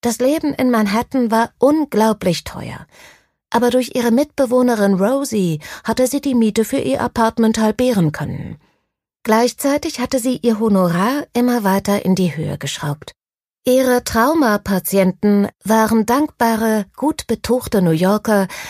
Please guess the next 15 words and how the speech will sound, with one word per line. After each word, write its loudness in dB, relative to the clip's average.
denen 2
es -4
gar 2
nicht -2
teuer -2
genug 0
sein 0
konnte, 0
endlich 0
von 0
ihren 0
Ängsten -2
erlöst 0
zu -4
werden. -4